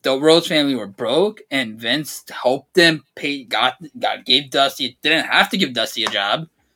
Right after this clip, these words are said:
but gave him a job, made him, give them family food, like, took care of him. Like, you forget that, like,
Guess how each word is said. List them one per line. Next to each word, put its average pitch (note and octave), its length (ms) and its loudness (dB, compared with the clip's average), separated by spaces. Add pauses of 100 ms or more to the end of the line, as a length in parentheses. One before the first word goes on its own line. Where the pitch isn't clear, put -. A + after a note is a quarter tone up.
(120)
but B2 220 -12
gave C#3+ 240 2
him E3 100 0
a D#3+ 80 0
job, D#3 420 4
made C3 220 -2
him, A#2 200 -12 (100)
give B2+ 100 -2
them A2 160 -12
family C3 320 -6
food, D#3+ 680 2 (340)
like, D3+ 160 -4
took - 200 -2
care B3 280 4
of C3 100 -2
him. A2 220 -12 (100)
Like, C#3 400 0 (540)
you F3 180 -2
forget F3+ 580 2
that, C#3 160 -2
like, C3 200 -2